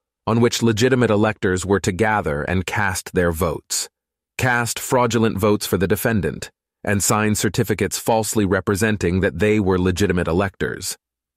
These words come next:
Some fraudulent electors were tricked into participating based on the understanding that their votes would be used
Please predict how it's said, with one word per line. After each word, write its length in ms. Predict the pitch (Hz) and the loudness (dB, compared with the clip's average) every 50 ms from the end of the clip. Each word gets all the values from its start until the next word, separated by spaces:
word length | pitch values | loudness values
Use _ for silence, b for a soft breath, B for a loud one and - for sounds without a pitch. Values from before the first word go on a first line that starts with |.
| _ _ _ _ _ _ _ | _ _ _ _ _ _ _
Some 280 | - - - 127 120 117 | -6 -2 0 2 2 2
fraudulent 600 | 104 - - 120 110 113 101 104 104 101 98 90 | 0 2 2 2 2 2 2 2 2 0 0 2
electors 480 | 101 95 98 98 98 - 101 101 98 92 | 2 2 2 2 0 -2 -2 -2 0 0
were 120 | 92 98 | 0 -2
tricked 360 | 95 - - - 139 - - - | -2 -2 -2 -2 -2 -2 0 0
into 180 | 110 101 104 | 0 0 0
participating 840 | 90 - 104 92 - - 123 - - 85 - 98 82 80 87 92 90 | -2 -2 -2 -2 0 -2 -2 0 -2 -2 0 0 0 0 0 0 0
based 300 | 82 98 104 101 - - | 0 0 0 -2 -2 -2
on 80 | 110 98 | 0 0
the 120 | 95 92 | 2 0
understanding 640 | 95 98 95 98 - - - 101 95 95 98 98 101 | 0 0 -2 -2 -2 -2 -2 0 0 0 0 0 0
that 160 | 90 85 - | 0 0 0
their 240 | 87 101 110 113 110 | 0 0 2 2 2
votes 380 | 90 90 92 87 92 - - | 2 2 2 2 0 0 0
would 120 | - 101 90 | -2 -2 0
be 100 | 87 95 | 0 -2
used 400 | 90 87 92 90 90 92 - | 0 0 0 0 0 0 -2